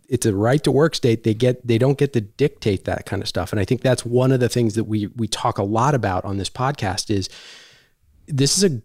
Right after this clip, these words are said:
great thing because it allows people to have more freedom in their life. Um, and so, like, for teachers that are looking at this, it's not a binary solution. They, it's not binary for how the schools can work, but it's not binary for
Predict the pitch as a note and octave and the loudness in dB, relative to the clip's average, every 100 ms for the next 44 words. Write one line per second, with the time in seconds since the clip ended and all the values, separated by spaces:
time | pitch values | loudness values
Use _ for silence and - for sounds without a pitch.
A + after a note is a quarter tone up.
0 | _ - B2 B2+ C3+ B2 A2+ A2+ A2 G#2 | _ 0 0 2 2 2 2 0 0 -2
1 | G#2+ A2 B2+ - - B2 B2 A2 - - | -2 0 -2 -2 -4 0 0 0 -2 2
2 | A2+ G#2 G2+ G2+ _ _ _ _ - B2 | 4 4 0 -4 _ _ _ _ -6 -2
3 | A2+ A#2+ G#2+ - A#2+ A#2 G#2 G2 G2+ A2 | 0 0 0 2 4 4 2 2 0 -2
4 | D#2 - - _ _ - G#2 F#2+ G2 A#2+ | -6 -12 -20 _ _ -2 0 0 -2 0
5 | A2 B2+ A2+ G#2+ A#2 - A#2+ - D#3 C#3 | 0 2 2 2 0 0 -2 2 2 4
6 | A#2 A2 G#2+ C3+ F#3+ C#3+ G#2+ A2 F#2+ - | 4 4 4 4 4 2 2 2 0 0
7 | A2 B2 C3 D#3 G#2+ A2+ A#2+ A2 G#2 - | 2 4 4 2 2 0 2 2 2 0
8 | G2+ G#2+ B2 - A2 G#2+ A#2 A2+ C3+ A2 | 0 0 0 -4 -8 -2 0 2 0 2
9 | B2 C3 C3+ C3+ B2 A2+ G2+ - A#2+ G#2+ | 2 4 4 4 2 0 -2 -2 -2 0
10 | - D#3+ E3+ - F3 E3 - A2 C3 F3+ | 0 2 2 2 2 0 -2 -6 -6 -8
11 | - A#2 D3 C#3+ C#3+ B2 A#2+ A2 | -4 0 2 2 2 0 0 -2